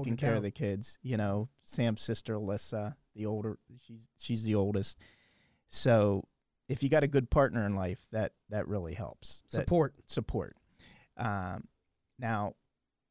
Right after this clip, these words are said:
Speaker 2: I grew up and I had good,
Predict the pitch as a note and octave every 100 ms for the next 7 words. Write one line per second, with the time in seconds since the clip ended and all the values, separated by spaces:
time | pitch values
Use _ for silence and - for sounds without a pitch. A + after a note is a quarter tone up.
0 | _ _ _ _ _ _ - - B2 B2+
1 | B2+ C3 C3 - _ _ _ _ _ A#2
2 | A#2 C#3 C3+ C3 A#2 B2 _ - A2